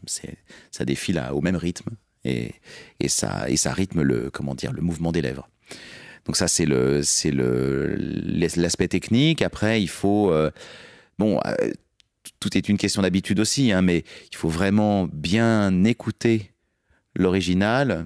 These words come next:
Bon, c'est, c'est quand même souvent des films américains, des, des produits américains. Donc, il faut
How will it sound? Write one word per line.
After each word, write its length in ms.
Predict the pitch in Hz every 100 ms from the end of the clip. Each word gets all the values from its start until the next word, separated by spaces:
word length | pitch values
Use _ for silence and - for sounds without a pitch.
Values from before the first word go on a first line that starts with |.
| 76
Bon, 220 | 71 71 -
c'est, 300 | - - -
c'est 120 | -
quand 120 | - 65
même 100 | 71
souvent 320 | - 78 76
des 80 | 71
films 180 | 76
américains, 640 | 71 76 76 - 90 95 76
des, 140 | 71
des 160 | 67 -
produits 240 | - 69 71
américains. 360 | 73 76 120 - - - - - - _
Donc, 120 | 76
il 40 |
faut 140 | -